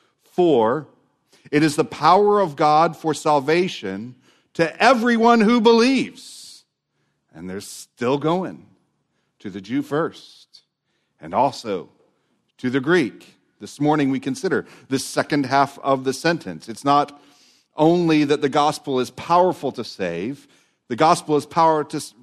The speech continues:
powerful to save everyone who believes. And then Paul tells us what he's thinking. When he says the word everyone, he's thinking both the Jew and the Greek.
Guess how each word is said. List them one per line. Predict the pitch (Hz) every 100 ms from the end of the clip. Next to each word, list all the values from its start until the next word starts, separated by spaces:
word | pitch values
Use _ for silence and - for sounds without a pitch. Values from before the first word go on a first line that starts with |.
| -
powerful | 160 175 160 151
to | 135
save | - 139 - - - 175
everyone | 190 180 196 175 175 175 175 170 - -
who | 165 170 160 156 - _ -
believes. | 131 156 151 190 156 101 - - - - -
And | 107 123
then | 147 139
Paul | 143 139
tells | - 151 151 123
us | 117
what | 127
he's | 113 107
thinking. | - 160 139 87 76 _ _ _ _ _
When | 120 127
he | 123
says | - 147 131 120
the | 135
word | 123 120 113 -
everyone, | 139 156 143 120 95 87 87
he's | 113 117
thinking | - 151 147 120 104 95 _ _ _ _ _ -
both | 127 127
the | 110
Jew | 92 123 123 98 80 _ _ _
and | - 139 143 131 - - _ _ _
the | 117 123
Greek. | 107 117 107 98 _ _